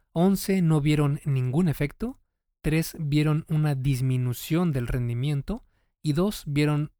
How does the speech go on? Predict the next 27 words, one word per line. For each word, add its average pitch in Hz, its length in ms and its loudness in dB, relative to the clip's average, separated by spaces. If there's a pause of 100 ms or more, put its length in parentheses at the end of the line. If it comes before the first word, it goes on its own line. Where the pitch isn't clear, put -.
(160)
un 165 260 0
aumento 147 720 -2 (140)
del 131 240 -4
rendimiento. 139 640 -2 (320)
Sin 135 240 -2
embargo, 160 480 0 (460)
los 131 360 -2
dos 180 240 0
estudios 196 480 -2
que - 200 -6
sí - 220 -4
vieron 170 280 2
un 156 140 2
aumento 143 500 0
en 131 100 -2
el, 123 440 -4
en 135 180 -2
el 120 80 -4
rendimiento 139 680 -4 (500)
evaluaron 143 640 0
la 127 160 -4
potencia 143 520 -2
del 123 200 -4
ciclismo, 151 640 -2 (360)
que 131 120 -6
en 127 100 -4
realidad 131 500 -4